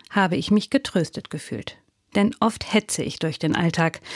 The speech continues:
und ich glaube, das geht nicht nur mir so. Viele sprechen von der Rush-Hour des Lebens und meinen damit die Zeit zwischen dreißig und fünfzig. Zwanzig Jahre Hetze? Im Ernst? Wie wohltuend ist da die einfache Feststellung,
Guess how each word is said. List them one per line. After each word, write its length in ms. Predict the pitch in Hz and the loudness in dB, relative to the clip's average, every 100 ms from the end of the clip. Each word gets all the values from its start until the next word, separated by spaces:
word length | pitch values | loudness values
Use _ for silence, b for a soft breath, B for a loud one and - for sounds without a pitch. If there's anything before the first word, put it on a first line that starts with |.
| B B | B B
und 120 | 226 | 4
ich 120 | 240 - | 6 6
glaube, 320 | 202 214 233 | 6 6 6
das 180 | 240 - | 4 2
geht 220 | 185 - | -2 0
nicht 200 | 170 - | -2 4
nur 120 | 220 | 8
mir 240 | 214 156 | 8 6
so. 260 | - 123 - _ _ _ | 2 -6 -10 _ _ _
Viele 400 | - 208 214 170 | 0 4 6 6
sprechen 400 | - 190 180 196 | 4 0 2 2
von 140 | 185 | 4
der 120 | 170 160 | 4 4
Rush-Hour 600 | 170 214 - 196 196 180 | 4 2 2 4 4 4
des 180 | 175 | 4
Lebens 400 | 196 220 226 220 B B B | 6 8 8 6 B B B
und 120 | 214 202 | 6 8
meinen 280 | 233 277 | 10 10
damit 280 | 254 226 226 | 10 8 6
die 120 | 190 | 4
Zeit 340 | - 208 214 214 | 0 2 2 2
zwischen 280 | 202 202 196 | 2 4 4
dreißig 480 | 170 156 143 165 185 | 2 0 0 -2 -2
und 120 | 202 | -2
fünfzig. 720 | - - - - - - - _ _ b b _ | -2 -4 -6 -10 -10 -12 -18 _ _ b b _
Zwanzig 540 | - - 196 285 254 - | -4 4 6 8 6 4
Jahre 240 | 185 190 | 2 2
Hetze? 500 | 143 185 - - 262 - _ _ _ | -2 -4 -4 0 0 -2 _ _ _
Im 160 | 185 - | 2 4
Ernst? 580 | 180 208 302 - - - _ B B B B B | 4 6 6 4 -10 -16 _ B B B B B
Wie 160 | 247 220 | 6 8
wohltuend 520 | 302 330 - 247 220 | 8 6 6 6 6
ist 200 | - - | 2 2
da 140 | 226 | 4
die 180 | 196 - | 2 2
einfache 400 | 208 247 254 247 | 4 4 4 0
Feststellung, 800 | 233 180 - - 202 190 190 202 | 2 0 0 0 2 4 4 2